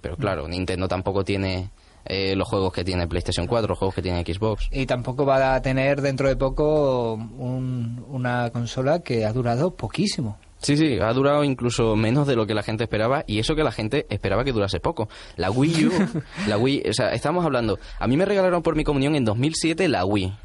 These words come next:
Speaker 1: ¿vale? Eh, es de eso hace ya diez años, que dices, bueno, hace diez años también se lanzó la PlayStation tres. Bueno, pues hace cinco años se lanzó la Wii U,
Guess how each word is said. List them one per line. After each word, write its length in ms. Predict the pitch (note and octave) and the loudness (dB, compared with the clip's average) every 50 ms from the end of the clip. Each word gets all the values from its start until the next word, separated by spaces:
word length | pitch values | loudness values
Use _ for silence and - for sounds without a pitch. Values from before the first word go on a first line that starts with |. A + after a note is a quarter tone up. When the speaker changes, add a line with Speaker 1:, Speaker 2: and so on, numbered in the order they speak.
| - - - | -14 -14 -8
Speaker 1:
¿vale? 320 | - G2 G2+ A#2+ F3 G#3+ - - - - - - - - - - - - - - - - - - _ - - - - - - - - | -4 -2 -2 -2 -2 -4 -6 -12 -18 -18 -18 -18 -18 -18 -18 -20 -20 -20 -20 -20 -20 -20 -20 -20 _ -20 -20 -20 -20 -20 -16 -8 -4
Eh, 380 | A#2+ C3 B2+ B2+ B2 B2 - - | -2 0 2 2 2 0 0 0
es 200 | - C#3+ C#3+ - | -2 -2 -2 0
de 100 | C3+ C#3+ D#3+ | 2 2 2
eso 140 | D#3+ F#3+ F#3 | 4 2 2
hace 180 | F#3+ F#3 E3 | 2 2 2
ya 160 | D#3+ F#3 G3 | 2 2 0
diez 280 | E3 D3 C3 B2+ A2+ - | 2 0 0 0 0 0
años, 380 | F#2 E2+ E2+ E2+ F2 F2 - - - | -2 -2 -2 -2 -2 -2 -4 -6 -4
que 100 | - G#2+ | -2 0
dices, 260 | G2+ G2 G2 - G2+ | 0 0 0 0 0
bueno, 300 | G2 G2+ G#2+ D3+ F#3+ - - - - | 2 2 2 2 0 -2 -8 -12 -8
hace 200 | - F#2+ - G#2+ G2 | -6 -4 -2 -2 0
diez 160 | G2 G2+ G#2+ | 0 0 0
años 200 | G#2 G#2 A#2+ C#3 | 2 0 0 0
también 260 | - G3 F3+ C3 A#2 | 0 2 2 2 0
se 80 | A#2 A2 | 0 0
lanzó 280 | G2+ F#2+ F#2+ - G#2+ G2 | 0 0 0 0 0 0
la 200 | G2 F#2+ F#2 F#2 | 0 0 0 0
PlayStation 440 | - - - - G#2 F#2+ G#2+ F#2 G2 | 0 0 0 0 0 0 -2 -2 0
tres. 240 | - F3 F#3+ - - - - - - - | 0 0 -2 -2 -6 -10 -16 -16 -6 -2
Bueno, 280 | C3+ C#3 A2+ F2+ F2 - - - - - - | 0 0 0 0 -2 -6 -12 -18 -18 -8 -2
pues 260 | - A#2+ A#2 - - - | 0 0 0 0 -4 -4
hace 260 | C#3 D#3 - - G3 | -6 -4 -2 -2 -2
cinco 520 | F#3 - - G3+ F#3+ F#3 F3 D#3 E3 C#3+ C#3 | -2 -2 0 0 2 2 2 2 2 2 2
años 360 | C3+ C#3 D3 E3 G3 A3+ A3+ - - | 2 2 0 0 0 -2 -4 -6 -8
se 180 | - - C3+ | -4 -2 0
lanzó 280 | B2+ A#2+ A#2+ A#2+ - D3 | 0 0 0 0 2 2
la 120 | F3+ F3 | 2 2
Wii 420 | C3 C#3 C3+ D3+ E3+ D#3 A#2 G#2+ A2+ | 2 2 2 2 2 2 2 2 2
U, 120 | G2 - | 2 0